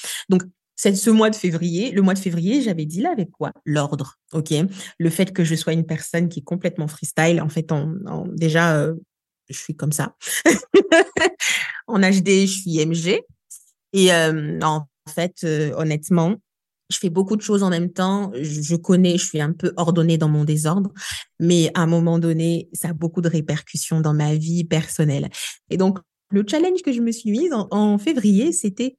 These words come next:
tous les soirs de faire la vaisselle et de ranger mon salon. Ça avait l'air bête, mais je t'assure que ça m'a grave aidée. Est-ce que je l'ai fait tous les jours ? Je l'ai fait pendant dix jours d'affilée. J'ai pas fait tous les jours,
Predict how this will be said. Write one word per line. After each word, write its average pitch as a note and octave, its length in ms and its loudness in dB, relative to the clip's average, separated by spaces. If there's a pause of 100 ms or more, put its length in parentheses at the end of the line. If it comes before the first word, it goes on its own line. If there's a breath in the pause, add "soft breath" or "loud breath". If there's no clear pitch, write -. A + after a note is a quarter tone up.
tous G#4+ 180 2
les C4+ 80 0
soirs C#3+ 440 -8 (540)
de G3+ 60 4
faire C#4+ 240 -2
la C4 120 0
vaisselle A#3+ 360 -2
et A3+ 60 -4
de F#3+ 80 0
ranger F#3+ 440 2
mon A3 320 0 (500)
salon. D#3 380 -2 (840 loud breath)
Ça - 180 0
avait G3+ 220 4
l'air A3 280 0
bête, G#3 580 -4 (240)
mais F#3 120 6
je F#3 180 0
t'assure F#3 920 -2
que E3+ 120 -4
ça D#3+ 240 -4
m'a D3+ 220 -4
grave E3 480 -4 (120)
aidée. D#3+ 300 0 (380 loud breath)
Est-ce G#3 180 0
que C4+ 100 0
je A#3 100 -2
l'ai A3+ 120 2
fait A3 140 -2
tous G#3 140 -4
les G#3 140 4
jours ? B3 200 0
Je - 80 -6
l'ai G#3+ 120 0
fait C#4 160 -4
pendant G#3 300 0
dix G#3+ 360 0 (140)
jours B3+ 300 0
d'affilée. G3 540 -4
J'ai F#3+ 140 0
pas E4 100 -4
fait - 80 -10 (100)
tous D#4+ 80 0
les D#3+ 100 0
jours, D3 180 -6